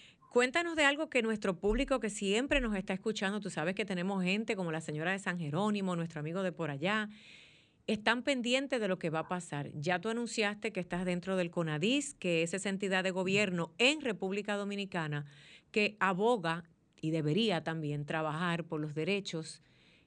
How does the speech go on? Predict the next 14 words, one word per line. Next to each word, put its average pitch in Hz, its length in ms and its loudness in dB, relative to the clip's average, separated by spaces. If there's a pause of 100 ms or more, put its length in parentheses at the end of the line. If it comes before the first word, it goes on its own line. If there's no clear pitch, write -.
(220)
no 190 240 0
tan 262 160 0
solo 254 400 2
derechos 196 460 2
constitucionales 208 920 -2
y 185 100 0
de 175 140 4
ley, 208 240 2
sino 180 260 0
derechos 190 380 -2
humanos 175 480 0
de 156 60 -4
las 147 120 -4
personas 170 460 -4